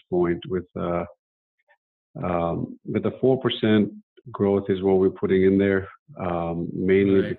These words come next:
Speaker 1: because the, the way this unit is, you know, we have comps in the same building where, you know, one unit is renting for, you know,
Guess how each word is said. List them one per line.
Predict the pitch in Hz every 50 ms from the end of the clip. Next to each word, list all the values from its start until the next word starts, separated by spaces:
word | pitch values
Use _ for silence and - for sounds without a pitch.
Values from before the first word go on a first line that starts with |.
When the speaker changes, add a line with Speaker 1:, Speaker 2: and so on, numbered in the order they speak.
| _
Speaker 1:
because | - - - 92 90 87 87 85 82 - - - - _ _ _ _ _ _ _ -
the, | 101 90 - 95 92 90 90 90 87 87 85
the | 87 90
way | 87 90 95 98 98 98 98 98 98 - - _ _ _ _ _ _ _ _ _ _ _ _
this | - 117 98 92 - - -
unit | 98 98 95 95 95 87 87
is, | 90 87 - - - - -
you | 110 98
know, | 90 87 87 87 - - _ _ - -
we | 98 98 98 95
have | 104 110 107 110 - -
comps | - 98 92 92 95 95 95 - - - - - _ _ _ _ _ _ _ _
in | - 101 98 95 95 92 92
the | 90 87 - -
same | - 92 92 92 90 82
building | 90 90 90 95 98 101 101 104 101 - _ _ _ _ _ _ _ _ _ _ _ _ _ _ _ _ _ _ _ _
where, | - 87 92 92 90 90 90 90 - -
you | 98 92
know, | 92 90
one | 87 90 95 98 92
unit | 92 92 92 92 87 87
is | 90 85 85
renting | 90 92 90 87 90 87 87 -
for, | 90 90 90 87 87 87 _ _
you | - 107 98
know, | 90 87